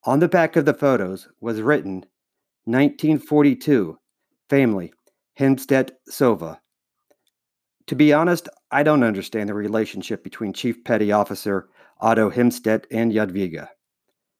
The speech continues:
Heikki believes the date of nineteen forty-two was fiction and was meant to give the illusion that Jadwiga had been married for a couple years to Otto Hemstedt,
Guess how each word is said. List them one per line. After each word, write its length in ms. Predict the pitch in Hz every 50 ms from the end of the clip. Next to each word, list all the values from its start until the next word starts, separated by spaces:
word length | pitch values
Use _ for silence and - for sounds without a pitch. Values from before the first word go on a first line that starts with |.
| _ _ _ _ _ _ _ _ _ _ _ -
Heikki 320 | 151 160 165 - 202 190
believes 340 | 160 170 135 139 131 117 -
the 80 | - 110
date 260 | - 120 113 120 113
of 140 | 90 87 95
nineteen 400 | 110 117 117 - - 139 135 131
forty-two 640 | - - 135 127 123 120 - - - 160 147 113
was 160 | 98 101 -
fiction 540 | - - 151 143 - - - 92 82 80 - _ _ _ _ _ _ _ _ _ _ _ _ _ _ _
and 180 | - 120 131 127
was 140 | 117 107 104
meant 240 | 110 139 139 135
to 80 | - 143
give 220 | 113 117 117 104
the 100 | 101 117
illusion 640 | 120 117 117 127 139 143 120 - 104 92 92 95 - _ _ _ _ _ _ _ -
that 140 | 113 104 113
Jadwiga 520 | 120 123 117 101 92 147 151 117 117 95
had 140 | 95 104 87
been 160 | 110 101 110
married 320 | 117 123 123 113 101 90
for 180 | - - 113 98
a 80 | 98 -
couple 320 | - 143 120 - 139 131
years 320 | 120 127 139 131 104 92 -
to 120 | - 101
Otto 320 | - 107 104 101 104 98 90
Hemstedt, 540 | 113 104 98 95 - _ 95 82 - _